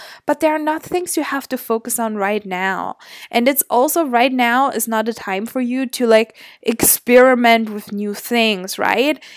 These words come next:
Especially if you're kind of busy, if you're stressed,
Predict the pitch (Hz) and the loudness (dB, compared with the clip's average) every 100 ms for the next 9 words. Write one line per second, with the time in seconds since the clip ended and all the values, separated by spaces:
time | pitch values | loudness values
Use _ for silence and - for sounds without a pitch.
0 | - 240 - - 240 - 320 311 262 - | -2 2 2 2 0 0 -2 0 -2 -2
1 | 240 233 233 - 233 226 - - 254 240 | 2 4 4 0 -4 -4 -4 -2 0 0
2 | 185 202 - 220 226 - - 294 285 220 | -2 -4 -2 -2 -2 -8 0 4 6 4
3 | 226 - | 2 -6